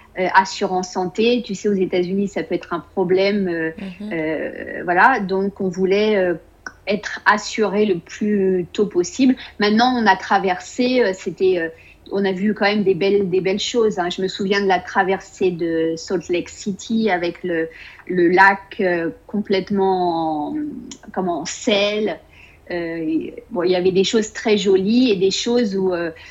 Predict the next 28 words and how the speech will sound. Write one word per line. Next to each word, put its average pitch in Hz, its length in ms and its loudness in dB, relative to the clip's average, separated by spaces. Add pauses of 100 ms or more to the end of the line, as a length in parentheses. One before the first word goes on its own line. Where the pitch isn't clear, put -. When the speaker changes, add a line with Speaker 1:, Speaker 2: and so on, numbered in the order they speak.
(680)
Speaker 1:
tu - 100 -4
vois, 220 120 6
des 202 140 2
petits 202 240 -2
motels, 202 640 2
euh, 180 400 0
des 180 180 2
petits - 240 -10
m-, 196 300 0
motels 196 520 0
miteux 196 680 2
où 175 140 0
tu 165 180 -8
t'arrêtes 180 420 0
pour 175 160 -4
dormir. 180 520 -2
Là, 190 180 4
c'est - 200 -8
moi, - 140 -4 (280)
<laughs> 262 800 0
c'est 214 80 0
pas 226 180 4
trop 247 200 -2
mon 226 240 0
truc, 190 320 -2
tu - 100 -10
vois. 175 260 4
Euh, 165 220 -2